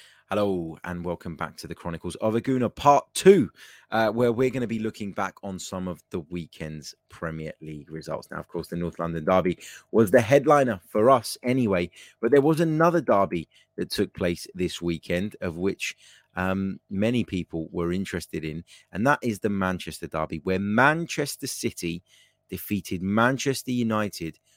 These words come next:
by six goals to three. I wanna start off by saying it's always nice, isn't it, to watch Manchester United get absolutely hammered, but Manchester City are frightening scary, and in particular,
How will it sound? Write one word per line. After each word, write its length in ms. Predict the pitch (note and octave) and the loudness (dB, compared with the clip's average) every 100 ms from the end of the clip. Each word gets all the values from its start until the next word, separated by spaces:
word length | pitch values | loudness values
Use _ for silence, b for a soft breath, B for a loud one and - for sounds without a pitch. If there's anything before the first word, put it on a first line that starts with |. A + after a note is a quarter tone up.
| _ _ - | _ _ -8
by 160 | F#2 | -8
six 760 | F2+ - - G#2 - - - - _ | -8 -12 -4 -4 -6 -12 -14 -16 _
goals 460 | F2+ F#2 E2 D#2 - | -4 -4 -4 -10 -14
to 120 | E2+ | -16
three. 300 | - E2 - b b b | -12 -12 -12 b b b
I 40 | F#2 | -2
wanna 120 | A#2 | 0
start 320 | - D3 C#3 | 4 6 6
off 120 | G2 | 2
by 120 | - F2 | -6 -6
saying 240 | E2+ E2 | -6 -8
it's 120 | F2+ | -8
always 200 | G#2 G2 | -8 -6
nice, 380 | F#2 F#2 E2 D#2+ | -6 -6 -8 -12
isn't 160 | E2 D#2+ | -12 -12
it, 120 | - | -10
to 80 | E2+ | -6
watch 260 | E2 - _ b b - | -6 -8 _ b b -4
Manchester 480 | F2+ F#2+ F2+ - F2+ | 0 0 -2 -10 -8
United 240 | E2 - | -8 -10
get 140 | - - | -16 -6
absolutely 640 | F2+ E2+ - F2 E2+ E2+ D2+ | -4 -4 -6 -4 -4 -6 -6
hammered, 360 | E2 D#2 D2 - | -4 -4 -6 -6
but 140 | F2 | -4
Manchester 640 | G2 A2+ C#3 D#3+ D3+ - | 0 2 2 -2 -8 -10
City 500 | A#2+ - F2 - D#2+ _ b b b - | -10 -8 -10 -10 -14 _ b b b -6
are 140 | F#2 - | -6 -6
frightening 800 | - - F#2 F#2+ - E2+ D#2+ D#2 | -12 -4 2 2 0 -6 -6 -8
scary, 540 | - D#2+ D#2 D2+ - _ b b b b | -10 -8 -8 -10 -16 _ b b b b
and 100 | F2+ | -4
in 60 | F2 | -2
particular, 640 | G#2+ F#3+ F3+ A2+ F2 E2+ | 2 4 4 0 -2 -4